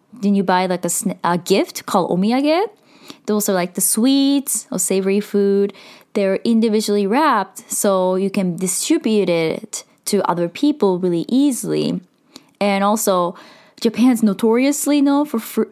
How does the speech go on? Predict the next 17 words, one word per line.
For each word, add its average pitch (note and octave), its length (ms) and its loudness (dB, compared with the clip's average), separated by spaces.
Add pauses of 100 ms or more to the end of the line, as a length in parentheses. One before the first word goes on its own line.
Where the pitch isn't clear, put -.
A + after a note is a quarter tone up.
(100)
expensive G#3 640 0
fruits, A#3+ 480 0
but F#3 420 0 (280)
all A#3+ 180 2
the C#4 80 2
expensive G3+ 580 -2
fruits G#3 560 -2
are F3+ 200 0
individually F3+ 600 -2
wrapped, D#3+ 520 -2
and E3+ 420 -2
they're F#3+ 120 2
supposed F#3 360 -2
to - 120 -10
avoid F3+ 500 0
any E3+ 240 -2
damages. D#3+ 680 -2